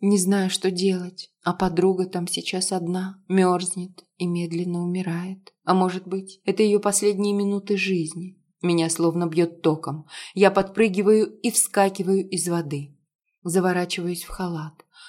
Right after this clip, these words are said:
который мне принесла жена Михаила, и выхожу из ванной. Она стоит за дверью, словно у неё нет никаких других дел. Что-то опять говорит и машет, показывая, чтобы я шла за ней.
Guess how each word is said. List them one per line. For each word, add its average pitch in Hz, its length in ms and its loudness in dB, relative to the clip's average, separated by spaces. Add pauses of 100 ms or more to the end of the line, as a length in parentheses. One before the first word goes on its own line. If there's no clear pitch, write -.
который 175 360 2
мне 170 180 -2
принесла 165 460 -2
жена 165 300 -2
Михаила, 165 680 -6 (400)
и 185 80 0
выхожу 180 500 -2
из 190 260 -6
ванной. 143 600 -6 (180)
Она 185 280 4
стоит 208 400 2
за 214 140 0
дверью, 165 640 0 (120)
словно 175 460 4
у 175 40 0
неё 175 240 0
нет 180 300 -2
никаких 160 480 -4
других 165 440 -2
дел. 143 380 -6 (120)
Что-то 185 340 0
опять 202 440 2
говорит 170 440 0
и 175 40 0
машет, 160 500 -4
показывая, 170 580 -2
чтобы 165 300 -4
я 156 160 -4
шла 151 320 -4
за 156 160 -6
ней. 139 460 -10